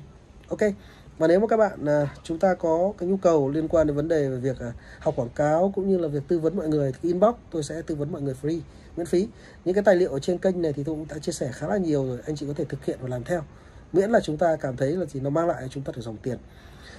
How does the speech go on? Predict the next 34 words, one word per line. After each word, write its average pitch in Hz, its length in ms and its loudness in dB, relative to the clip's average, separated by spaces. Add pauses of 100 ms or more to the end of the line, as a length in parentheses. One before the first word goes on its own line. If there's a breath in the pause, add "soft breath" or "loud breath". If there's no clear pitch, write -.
(200 loud breath)
Và 143 160 2
đặc 156 100 2
biệt 160 200 4
nữa 220 300 6
là 175 120 2
gì, 139 200 0
là 135 100 -2
mọi 143 140 0
người 147 140 2
cũng 143 160 -6
nhìn 165 140 2
thấy 143 140 4
là 165 240 0
lâu 147 140 2
lắm 156 200 2
rồi 247 140 2
tôi 160 140 0
mới 143 120 2
ngồi 151 240 0
tôi 135 120 -8
quay 143 140 -4
chia 147 120 -10
sẻ 143 220 -8
này. 123 120 -8 (680 loud breath)
Tại 139 100 -2
vì 143 160 2
trong 175 180 0
thời 156 100 2
gian 156 160 4
vừa 147 80 2
qua 156 320 4
tôi 143 100 -6
cũng 135 120 -10
tập 156 120 -6